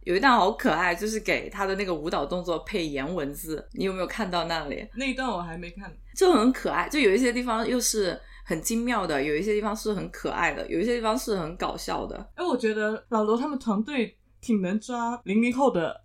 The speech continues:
Speaker 2: 兴趣点的。
Speaker 1: 比如说？
Speaker 2: 就是那种 dress code 啊，还有颜文字啊什么的这一些，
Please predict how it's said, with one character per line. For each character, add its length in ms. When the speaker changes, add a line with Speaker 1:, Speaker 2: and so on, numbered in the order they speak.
Speaker 2:
兴 240
趣 160
点 220
的。 180
Speaker 1:
比 100
如 160
说？ 340
Speaker 2:
就 120
是 320
那 120
种 340
dress 280
code 320
啊， 240
还 160
有 140
颜 200
文 160
字 220
啊 240
什 140
么 120
的 140
这 160
一 80
些， 400